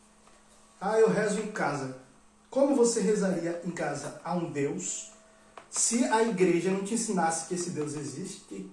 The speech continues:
e esse Deus pode te ajudar? Você reza por causa da igreja católica. Um protestante reza hoje a Jesus Cristo porque a igreja católica contou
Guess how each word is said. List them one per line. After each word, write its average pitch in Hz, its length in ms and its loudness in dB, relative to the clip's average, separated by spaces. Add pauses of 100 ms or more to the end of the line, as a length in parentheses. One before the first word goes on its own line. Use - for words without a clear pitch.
(100)
e 180 80 -4
esse 180 240 -2
Deus 151 300 -8
pode 147 260 -8
te 151 80 -10
ajudar? 131 360 -12 (1600)
Você 147 260 -2
reza 247 600 2 (300)
por 175 120 -10
causa 180 180 -4
da 175 60 -8
igreja 170 220 -6
católica. 160 520 -10 (1160)
Um 156 120 -10
protestante 233 640 6
reza 208 540 6
hoje 185 360 6
a 165 80 -4
Jesus 175 400 -4
Cristo 233 560 -2 (460)
porque - 160 -4
a 190 40 -2
igreja 254 300 2
católica 202 520 0
contou 226 1000 10